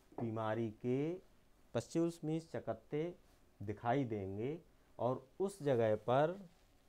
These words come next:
albugo नामक पैथोजन होगा। पैथोजन means एक प्रकार का फंजाई जो हमारे इसमें बीमारी उत्पन्न कर रहा है।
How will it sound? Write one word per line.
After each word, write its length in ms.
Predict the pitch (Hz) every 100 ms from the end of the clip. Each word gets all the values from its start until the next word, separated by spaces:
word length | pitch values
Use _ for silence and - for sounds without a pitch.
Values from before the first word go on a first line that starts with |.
| _ - - -
albugo 680 | 123 139 147 175 180 175 165
नामक 540 | 120 101 98 110 170 - _ _ _ _ - _ _ _ _ _ _ -
पैथोजन 640 | 110 104 - 113 101 123 135
होगा। 360 | 98 80 80
पैथोजन 500 | 78 101 104 117 120
means 360 | 113 113 151 208 - - _ - - -
एक 180 | 135 135
प्रकार 360 | 101 95 90
का 240 | 87 101 135 214 - -
फंजाई 580 | - 104 98 92 107 165 214 - _ - - -
जो 100 | 151
हमारे 360 | 120 107 107 104
इसमें 300 | - 131 143
बीमारी 380 | 117 104 101 107
उत्पन्न 460 | 98 - 113 151 180 -
कर 140 | 123
रहा 320 | 101 87 85 82
है। 260 | 92 131